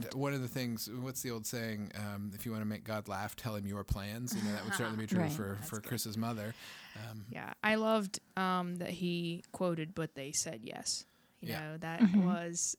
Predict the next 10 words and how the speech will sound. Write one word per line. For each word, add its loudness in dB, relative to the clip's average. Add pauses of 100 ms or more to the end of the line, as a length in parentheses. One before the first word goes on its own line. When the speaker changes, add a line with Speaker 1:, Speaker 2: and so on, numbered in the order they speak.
Speaker 1:
um, -4 (640)
at 2
my 4 (120)
first 2 (340)
district 4
license 6
meeting 0
in -2
Summersville, 2 (140)
um, -2